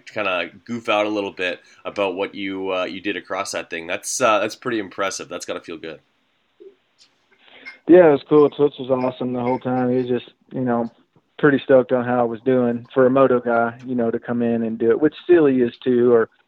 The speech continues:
Speaker 2: or was. He's got a little bit more experience with that kind of stuff than me, but
Speaker 1: Mm-hmm.
Speaker 2: yeah, I mean, I knew I wasn't gonna be able to whip it as big as them or really do any tricks at all. But if I could just show a little style and, um, and then get creative with,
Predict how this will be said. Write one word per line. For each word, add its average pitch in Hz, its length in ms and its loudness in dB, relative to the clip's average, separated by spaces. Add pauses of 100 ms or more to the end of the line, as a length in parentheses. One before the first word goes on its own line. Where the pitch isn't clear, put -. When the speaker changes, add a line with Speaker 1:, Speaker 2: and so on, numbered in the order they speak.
(100)
Speaker 2:
or 120 100 2
was. 123 420 4
He's 131 140 -8
got 127 120 0
a 117 60 0
little 123 160 -2
bit 110 120 -12
more 117 160 -4
experience 113 400 -8
with 113 100 -6
that 110 160 -4
kind 110 140 -6
of 110 80 -10
stuff - 260 -2
than 107 120 -10
me, 117 200 -2
but - 140 -8 (200)
Speaker 1:
Mm-hmm. 98 260 -14 (160)
Speaker 2:
yeah, 151 300 8
I 131 100 -4
mean, 135 180 -8
I 139 80 -2
knew 147 220 0
I 135 80 4
wasn't 131 260 -4
gonna 127 120 -6
be 123 100 -2
able 123 120 0
to 117 60 -2
whip 135 280 0
it 123 80 -2
as 123 100 -6
big 123 240 -2
as 113 80 -12
them 120 360 -2
or 107 280 -6 (100)
really 123 260 0
do 123 220 2
any 120 160 2
tricks 117 380 -2
at 113 80 -2
all. 110 380 2 (180)
But 117 260 4
if 113 140 -4
I 123 120 4
could - 180 -10
just 117 160 -6 (220)
show 135 100 0
a 123 80 4
little 120 240 2
style 117 540 0
and, 104 160 -12 (480)
um, 107 520 -4 (260)
and 110 340 -4 (240)
then 131 180 4
get 123 180 2
creative 120 480 4
with, 113 360 2